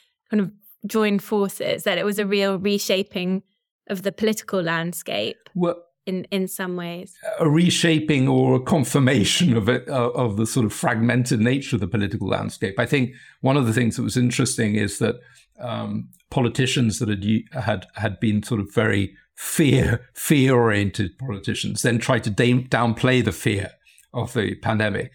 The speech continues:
Speaker 2: And if you've used fear as your political tool over many years, it then becomes very difficult then to backtrack and say, "Well, actually, we shouldn't fear this pandemic." So, uh, I was sort of interested in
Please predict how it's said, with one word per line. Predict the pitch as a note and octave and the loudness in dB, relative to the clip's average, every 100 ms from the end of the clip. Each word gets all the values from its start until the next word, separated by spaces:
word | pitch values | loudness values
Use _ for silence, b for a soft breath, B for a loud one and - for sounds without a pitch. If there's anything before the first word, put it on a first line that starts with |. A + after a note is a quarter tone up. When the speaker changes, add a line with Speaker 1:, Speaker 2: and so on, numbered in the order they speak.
| B B | B B
Speaker 2:
And | B2 B2 | -2 0
if | - A#2 | 0 2
you've | E3 B2+ | 2 2
used | C3+ B2+ B2 - | 2 2 2 -2
fear | - D#3 B2+ A2+ A2 - B B B | 0 2 4 2 0 -6 B B B
as | B2 A#2 | 2 4
your | A#2+ | 4
political | A#2 C3 B2+ B2 - | 4 4 4 2 0
tool | A2 - C#3+ A2+ A2 A2 B B | -2 0 4 4 2 -2 B B
over | B2 B2 | -2 2
many | A#2 A#2 | 4 4
years, | A#2 C3 A#2+ G#2+ A2 | 4 4 4 2 0
it | |
then | A2+ C3 | 2 2
becomes | B2 B2 A2+ | 2 2 2
very | C3 A2+ | 2 2
difficult | B2+ B2+ A#2+ A2 A#2+ | 2 0 0 0 0
then | G#2+ | -2
to | A2+ | 0
backtrack | G#2+ G#2 - A2+ - | 0 -2 -4 -4 -2
and | A#2+ | -2
say, | A#2 | 0
"Well, | G#2 | 0
actually, | A2+ A2+ - | 0 -2 -2
we | G#2+ | -2
shouldn't | - G2 | -2 -4
fear | - B2 G2 | -2 -2 -2
this | F#2+ - | -4 -6
pandemic." | G#2+ F#2+ - - - _ b b b b | -4 -4 -4 -6 -10 _ b b b b
So, | - C#3+ B2+ - _ _ - - | 0 2 0 -4 _ _ -20 -8
uh, | - C#3 C3 C#3 - - | -4 -2 -2 -6 -6 -2
I | C3+ C#3 | 0 0
was | B2+ | 0
sort | C#3+ | 0
of | B2 | 2
interested | C#3 B2+ C#3 - A#2 | 2 2 0 0 2
in | A#2 A2+ A2 | 2 2 -2